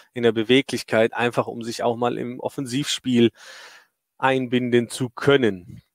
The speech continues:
Und ansonsten geht's eben genauso weiter in den einzelnen Positionen. In der Virtual Bundesliga Club Championship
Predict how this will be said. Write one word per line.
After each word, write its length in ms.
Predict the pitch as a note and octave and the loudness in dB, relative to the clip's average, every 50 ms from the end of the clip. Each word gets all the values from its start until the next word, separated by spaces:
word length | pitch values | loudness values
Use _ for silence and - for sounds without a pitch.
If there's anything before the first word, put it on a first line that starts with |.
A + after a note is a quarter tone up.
| _ - - _ _ | _ -20 -20 _ _
Und 180 | - B2 A#2+ A#2+ | -6 -4 -2 -2
ansonsten 520 | A#2 A2+ A2+ A#2 B2 A#2+ - - A#2+ A2 | -2 -2 -2 -4 -6 -6 -8 -16 -18 -12
geht's 280 | - A2+ A2+ A#2+ - - | -8 -6 -6 -6 -6 -8
eben 220 | A2 B2 G#2+ G#2 | -8 -8 -8 -6
genauso 680 | - - G#2+ G#2+ A2 A2 A#2 A#2+ A2 A2 G#2+ G#2+ G#2+ G2 | -4 -2 -2 0 0 0 -2 -2 -4 -4 -6 -6 -6 -4
weiter 440 | G#2+ G#2 G#2+ A2+ A2+ - G2 F#2 F2+ | 0 0 0 0 0 -2 -4 -4 -6
in 220 | - A2+ G#2 G2+ G2 | -8 -12 -10 -6 -4
den 240 | G2+ G2 G2+ - | -4 -4 -4 -4
einzelnen 920 | - G2+ G2 G2+ G#2+ G#2+ G2+ - - - G2+ F#2+ G2 G2 F#2+ F#2+ F#2+ F#2 - _ _ _ _ _ _ _ | -8 -12 -10 -8 -10 -10 -10 -10 -8 -6 -6 -4 -4 -4 -4 -4 -8 -12 -16 _ _ _ _ _ _ _
Positionen. 1300 | - - G#2+ G#2 F#2+ F#2+ G2 G2 - - - - - A2 G#2 A2+ A#2+ A#2+ A#2+ A2+ G2 F2+ D#2+ D#2 _ _ _ _ _ _ _ _ _ _ _ _ _ _ _ _ | -18 -14 -14 -14 -12 -12 -14 -14 -12 -10 -10 -8 -8 -8 -4 -2 0 0 0 0 -2 -6 -8 -10 _ _ _ _ _ _ _ _ _ _ _ _ _ _ _ _
In 140 | - D3+ E3 | -8 -2 2
der 140 | E3+ E3+ E3 | 2 4 4
Virtual 300 | F3 F#3+ - - F#3+ D#3 | 4 2 0 0 -2 0
Bundesliga 480 | E3 F#3 G3 F#3 E3+ - E3+ D#3+ E3 D#3+ | 0 0 0 -2 -4 -2 0 2 2 2
Club 200 | - - D#3 - - | 4 2 2 2 2
Championship 600 | - F#3 G#3 G#3 D#3 A2 - - G#2 A2 - - | 0 0 0 0 -2 -4 -4 -4 -4 -6 -6 -8